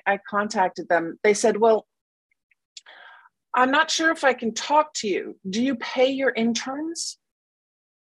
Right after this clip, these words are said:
Because if you don't, it, it, I don't think we can do work together, because that's, that's kind of a modern slavery thing. And we're really concerned about that." I was like, "Oh, dang.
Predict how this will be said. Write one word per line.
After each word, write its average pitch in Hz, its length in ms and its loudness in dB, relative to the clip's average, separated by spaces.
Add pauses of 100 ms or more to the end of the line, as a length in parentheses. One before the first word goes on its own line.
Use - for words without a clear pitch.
(300)
Because 247 420 4
if 254 140 2
you 277 180 6
don't, 285 420 4 (640)
it, 285 360 -2
it, 226 280 -2
I 262 120 6
don't 285 200 2
think 285 140 -2
we 254 120 -2
can 240 160 0
do 240 160 0
work 302 280 0
together, 285 400 2
because 214 340 -2
that's, 233 320 0
that's 247 220 -2
kind 320 200 -6
of 330 120 -4
a 262 60 4
modern 196 380 0
slavery 214 640 -4
thing. - 100 -14 (720)
And 208 240 4
we're 214 100 8
really 214 220 6
concerned 202 440 -8
about 156 340 -4
that." 143 180 -4
I - 20 -20
was 165 80 -12
like, 143 220 -6
"Oh, - 240 -2 (1040)
dang. 220 640 -4